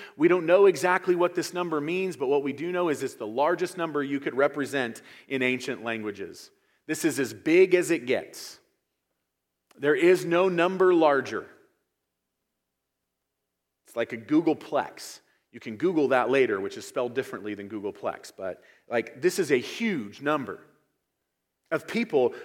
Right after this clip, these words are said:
who are standing before him, attending to him, and he receives worship. A-, and then the court sits, and judgment is about to take place, and books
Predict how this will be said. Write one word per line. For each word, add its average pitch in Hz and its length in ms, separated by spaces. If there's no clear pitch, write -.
who 180 160
are 160 60
standing 226 540
before 185 340
him, 175 220
attending 220 580
to 175 160
him, 147 300
and 160 140
he 196 180
receives 160 960
worship. 170 840
A-, 170 180
and 175 160
then 208 160
the 185 80
court 247 460
sits, - 720
and 170 160
judgment 214 460
is 214 100
about 202 240
to 208 100
take 196 260
place, 139 360
and 165 380
books - 720